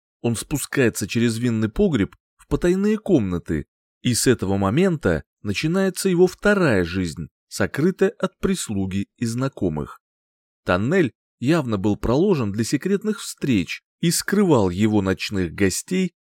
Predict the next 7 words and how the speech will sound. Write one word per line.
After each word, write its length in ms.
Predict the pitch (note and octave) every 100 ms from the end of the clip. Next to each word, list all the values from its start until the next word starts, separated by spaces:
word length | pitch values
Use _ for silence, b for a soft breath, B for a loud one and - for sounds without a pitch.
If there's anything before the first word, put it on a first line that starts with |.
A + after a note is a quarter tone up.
| _
от 180 | F#3+ -
посторонних 760 | G3+ - - F3 G2+ G2 A2+ A#2+
глаз. 520 | A#2+ F#2+ D#2 - - _ _ _ _ _ -
С 120 | -
кем 220 | - E3+
он 100 | F#3+
встречался? 920 | F3+ - G#3 G#3+ - C#3 F2+ - E2+